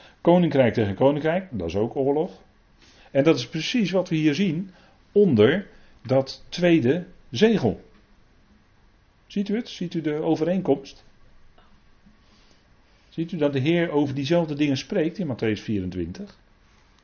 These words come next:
En ook dezelfde volgorde. Hè, het is chronologisch wat de Heer vertelt. En laten we even dan nog daarbij lezen Marcus dertien, vers zeven en acht. Hè, dat is een, zeg maar een, eh,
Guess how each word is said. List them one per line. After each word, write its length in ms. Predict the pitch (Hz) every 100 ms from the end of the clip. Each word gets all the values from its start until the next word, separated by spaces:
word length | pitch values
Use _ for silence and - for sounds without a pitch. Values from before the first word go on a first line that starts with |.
| _ -
En 180 | 123
ook 180 | 139 127
dezelfde 380 | 131 147 151 127
volgorde. 540 | 143 190 110 95 110 226 _ _ _ - _ _ _ _ _ _ _ _ _ _
Hè, 100 | 123
het 160 | 160 160
is 100 | 135
chronologisch 680 | 151 135 135 170 135 107
wat 140 | 147 120
de 60 |
Heer 140 | 104 101
vertelt. 460 | 90 101 135 196 - - - _ - - - - - -
En 260 | 120 120 120 -
laten 300 | 117 117 123
we 60 | 113
even 200 | 117 110
dan 160 | 113
nog 220 | 113 113 -
daarbij 420 | 107 104 120 135
lezen 300 | 117 107 98
Marcus 480 | 117 120 - 95 85
dertien, 480 | 101 226 170 214 233
vers 180 | 160 -
zeven 320 | 120 101 95
en 120 | 90
acht. 340 | 131 - - - _ _ _
Hè, 160 | - 117
dat 160 | 131 98
is 120 | 90
een, 200 | 90 90
zeg 200 | 104 101
maar 220 | 98 87
een, 140 | 85 82
eh, 160 | 80